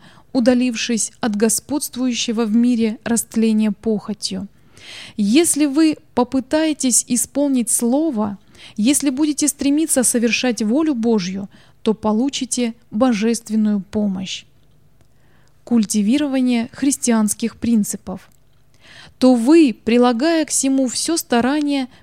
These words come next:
прибавьте к вере вашей добродетель. Добродетельный характер. К добродетели рассудительность, к рассудительности воздержание.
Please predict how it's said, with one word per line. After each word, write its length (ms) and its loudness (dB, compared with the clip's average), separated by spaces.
прибавьте 680 2
к 100 -10
вере 320 2
вашей 640 -2
добродетель. 960 -2
Добродетельный 720 2
характер. 720 -4
К 120 0
добродетели 1000 2
рассудительность, 1300 -2
к 60 -8
рассудительности 960 -2
воздержание. 880 -4